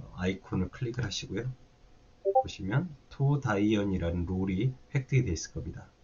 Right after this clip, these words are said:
그렇죠? 토다이언 롤. 나가주시고, 나가주십시오. 그리고 컨펌을 클릭합니다.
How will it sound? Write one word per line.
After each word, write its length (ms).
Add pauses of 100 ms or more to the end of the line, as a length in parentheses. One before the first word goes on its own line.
그렇죠? 420 (180)
토다이언 720
롤. 240 (640)
나가주시고, 840 (380)
나가주십시오. 640 (420)
그리고 400 (460)
컨펌을 580
클릭합니다. 600